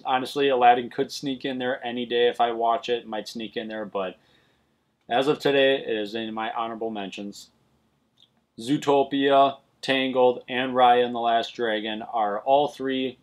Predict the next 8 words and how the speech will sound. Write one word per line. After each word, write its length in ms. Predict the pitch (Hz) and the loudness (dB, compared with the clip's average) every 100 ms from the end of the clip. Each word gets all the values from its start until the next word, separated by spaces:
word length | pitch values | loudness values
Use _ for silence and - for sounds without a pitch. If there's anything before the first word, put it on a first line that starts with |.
| _ | _
great 440 | 120 131 143 147 | 0 2 2 -2
recent 540 | 139 135 - 139 139 - | -4 -4 -4 -8 -8 -6
Disney 340 | 123 110 123 | -6 -4 -8
movies 500 | 117 117 117 120 - | -6 -6 -6 -6 -6
that 220 | 107 98 | -4 -2
I 160 | 92 90 | -2 -4
absolutely 540 | 120 139 156 175 175 160 | -4 -4 -6 -6 -4 0
love, 400 | 135 131 120 | 2 2 0